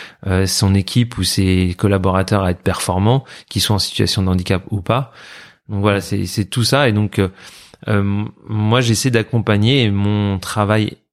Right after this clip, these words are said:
est à côté pour, euh, bah, vivre de ma passion. Je m'entraîne tous les jours, mais à côté, pour vivre et pour payer les lo-, <laughs> le loyer et les factures,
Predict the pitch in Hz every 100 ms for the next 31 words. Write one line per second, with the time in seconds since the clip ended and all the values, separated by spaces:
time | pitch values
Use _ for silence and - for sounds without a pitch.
0 | - 98 92 104 - 98 - 127 147 _
1 | _ _ _ _ _ - 113 123 107 98
2 | 95 95 92 92 - 98 90 90 104 110
3 | 98 95 95 98 101 131 123 - _ -
4 | 98 113 110 117 104 107 98 92 113 139
5 | - _ _ _ 107 101 95 98 90 120
6 | 117 95 90 110 107 92 92 - 98 87
7 | 82 95 95 95 90 92 101 - 117 101
8 | 104 101 110 104 95 92 90 123 127